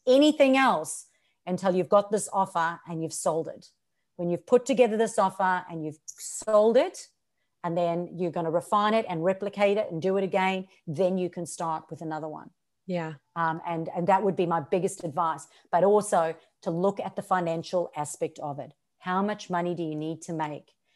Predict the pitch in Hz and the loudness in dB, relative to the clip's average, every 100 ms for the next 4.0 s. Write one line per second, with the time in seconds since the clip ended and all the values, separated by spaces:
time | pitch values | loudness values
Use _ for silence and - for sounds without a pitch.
0 | _ 175 127 185 - _ _ - - _ | _ -8 0 0 0 _ _ -20 -20 _
1 | _ - 220 214 214 220 - - - 208 | _ -10 0 2 2 0 -6 -12 -2 2
2 | 190 156 190 240 - _ _ _ 180 165 | 2 2 -2 -4 -8 _ _ _ -4 -2
3 | 156 160 180 156 - 156 156 143 139 147 | 0 -2 -4 -6 -4 -4 -4 -6 -12 -14